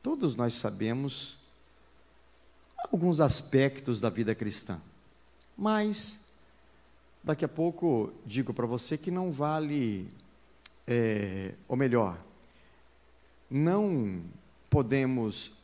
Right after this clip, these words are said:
em nenhum momento, deixar de estar relembrando alguns rudimentos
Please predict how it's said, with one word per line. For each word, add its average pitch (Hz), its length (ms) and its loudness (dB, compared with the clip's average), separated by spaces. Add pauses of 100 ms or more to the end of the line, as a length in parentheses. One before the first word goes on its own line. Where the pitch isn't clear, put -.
(120)
em 156 140 4
nenhum 147 240 2
momento, 139 680 0 (540)
deixar 160 640 0
de 160 120 -4
estar 151 720 -2
relembrando 180 1000 0 (800)
alguns 208 320 2
rudimentos 151 1040 2